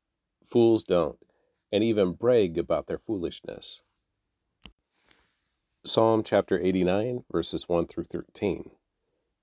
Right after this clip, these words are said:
A psalm of Ethan the Ezrahite. I will sing of the Lord's unfailing love forever. Young and old will hear of your faithfulness. Your unfailing love will last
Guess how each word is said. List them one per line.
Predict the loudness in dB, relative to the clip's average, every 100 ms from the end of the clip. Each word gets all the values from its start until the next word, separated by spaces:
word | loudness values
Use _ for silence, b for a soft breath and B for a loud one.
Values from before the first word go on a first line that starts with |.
| 0
A | 0
psalm | 2 2 2 -2 -4
of | 0 0 0
Ethan | -8 -6 -10 -10 -14 _ _ _ _
the | 0 2
Ezrahite. | 0 0 0 -2 -4 -12 -20 _ _ _ _ _ _ _ _ _ _ _ _ _ _ 0
I |
will | 2 2
sing | 2 0 2
of | 2
the | 4
Lord's | 4 4 2 -2 -10 -4
unfailing | -2 -2 0 2 2 0 2
love | 4 4 2 -6 _ _ _
forever. | -6 -2 -2 -2 -8 -12 _ _ _ _ _ _ _
Young | 2 4 6 4 2 0
and | 0 2
old | 4 4 2 -4 -14 _ 0
will | 2
hear | 2 0 0
of | -2
your | 0 -2
faithfulness. | 0 -4 -4 -8 -8 -10 -12 -16 _ _ _ _ _ _ 0
Your | 4 4
unfailing | 4 0 0 0 2 0 2
love | 4 4 0 -2
will | -2
last | 0 0 -2 -10